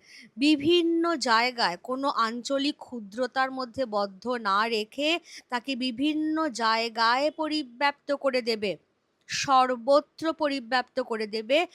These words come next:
যেটা বোঝাবার জন্যই নদীতে আর দেশ গায়ে কথাটা এলো। তাহলে আনসারটা দেখো আমি কিভাবে দিয়েছি। মানুষ যখন তার হিংসা প্রবৃত্তিকে ত্যাগ করে গানকে আশ্রয় করবে, তখন গানই তাকে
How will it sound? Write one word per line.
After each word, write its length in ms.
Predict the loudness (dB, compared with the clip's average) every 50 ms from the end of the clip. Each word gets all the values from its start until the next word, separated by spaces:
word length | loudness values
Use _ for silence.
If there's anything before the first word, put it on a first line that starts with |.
| -14 -20 _ -8
যেটা 240 | -6 -6 -4 -4 -6
বোঝাবার 500 | -6 -6 -6 -6 -6 -6 -4 -4 -4 -6 -6 -8
জন্যই 480 | -10 -10 -8 -8 -6 -4 -2 -2 -2 -2 -4 _ _ _ _ _ _ _ _ _ -8
নদীতে 580 | -6 -2 -2 -2 -2 -2 -2 -4 -4 -2 0 0
আর 120 | 2 0 0 -2 -4
দেশ 140 | -4 -4 -4 -6 -8 -6
গায়ে 180 | -4 -4 -4 -2
কথাটা 400 | -2 -2 -2 -2 -4 -4 -2 -2 -2 0 0 0
এলো। 180 | 2 2 0 -2 -4 _ _ _ _
তাহলে 180 | _ -2 0 0 0
আনসারটা 320 | 0 -2 -6 -8 -8 -4 0 0
দেখো 180 | 0 2 0 -2 -2
আমি 80 | -2 -4 -6
কিভাবে 300 | -6 -4 -4 -4 -2 -2 -4
দিয়েছি। 420 | -4 -4 -4 -4 -4 -2 0 0 0 0 -2 _ _ _ _ _ _ _ -20 -20 -20 -20 _ -10 -2 2 4
মানুষ 380 | 4 4 4 4 2 0 0 0 -2 -6 -4 0 0
যখন 380 | 0 0 0 -2 -4 -4 -2 -2 -2 0 2
তার 240 | 4 6 6 6 4 0 -4 _ _ _ _ -10
হিংসা 600 | -4 0 2 2 2 2 0 -2 -2 -2 0 0 0
প্রবৃত্তিকে 840 | 0 0 -2 -2 -2 -2 -4 -6 -6 -6 _ -8 -8 -6 -6 -6 -8 -6 _
ত্যাগ 220 | -2 0 0 -2 -2 _ _ _
করে 340 | -2 0 2 4 4 2 2 0 -4 _ _ _ _ _ -18
গানকে 580 | -4 2 4 6 6 6 4 0 -4 -6 -4 0 2 2 2
আশ্রয় 420 | 0 -2 -4 -2 0 0 0 0 -2 -2
করবে, 340 | -2 -2 -2 -2 0 0 0 0 -2 _ -14 -20 -8 _
তখন 300 | -2 -2 -2 -2 -4 -6 -4 -2 0 2
গানই 340 | 2 4 4 2 2 0 0
তাকে 380 | 0 0 0 0 0 0 -2